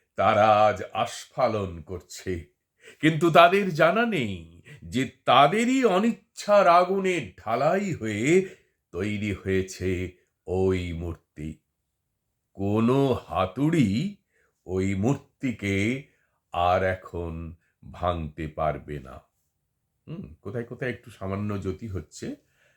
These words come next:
বাকপর্ব জ্যোতি, সেটা শুনে নিলেই, আহ, বুঝতে পারা যাবে।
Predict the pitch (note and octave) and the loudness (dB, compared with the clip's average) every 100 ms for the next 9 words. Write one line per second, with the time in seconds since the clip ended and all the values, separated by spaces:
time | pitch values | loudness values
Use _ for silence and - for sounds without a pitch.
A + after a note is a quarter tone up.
0 | _ E2+ E2 - D#2 D#2+ D2+ D#2 D#2+ D#3 | _ -8 -8 -8 -10 -8 -10 -10 -12 -10
1 | E2+ E2+ E2+ E2 - E2 D#2+ D2+ D#2+ A2+ | -8 -4 -6 -6 -12 -10 -8 -8 -6 -8
2 | G#3 _ _ - - F2+ - E2 C#2+ C#2+ | -10 _ _ -20 -14 -14 -12 -14 -12 -14
3 | C#2 - - _ | -14 -20 -20 _